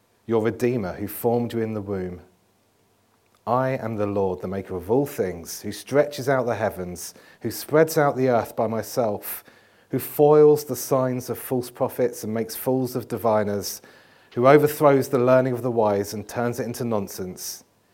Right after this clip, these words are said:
who carries out the words of his servants and fulfills the predictions of his messengers, who says of Jerusalem, 'It shall be inhabited.'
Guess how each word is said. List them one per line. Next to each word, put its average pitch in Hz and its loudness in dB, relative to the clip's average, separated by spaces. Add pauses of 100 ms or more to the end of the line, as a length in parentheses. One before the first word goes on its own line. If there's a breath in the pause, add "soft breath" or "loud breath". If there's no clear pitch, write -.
(160 soft breath)
who 135 -4
carries 147 2
out 139 4
the 127 0
words 135 2
of 127 -10
his 131 -4
servants 107 -2 (400 soft breath)
and 117 -4
fulfills 123 2
the - -10
predictions 123 -4
of 113 -8
his 117 -4
messengers, 95 -6 (640 soft breath)
who 120 0
says 117 2
of 107 -6
Jerusalem, 104 -2 (460 soft breath)
'It - -10
shall 120 -4
be 113 -4
inhabited.' 107 -8